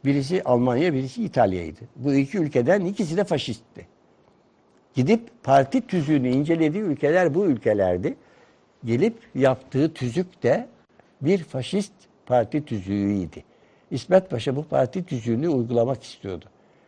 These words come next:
Gazi okur okumaz dehşete düşmüştür.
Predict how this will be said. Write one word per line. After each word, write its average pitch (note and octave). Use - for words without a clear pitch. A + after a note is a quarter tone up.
Gazi C3+
okur F#3+
okumaz C3+
dehşete D#3
düşmüştür. C3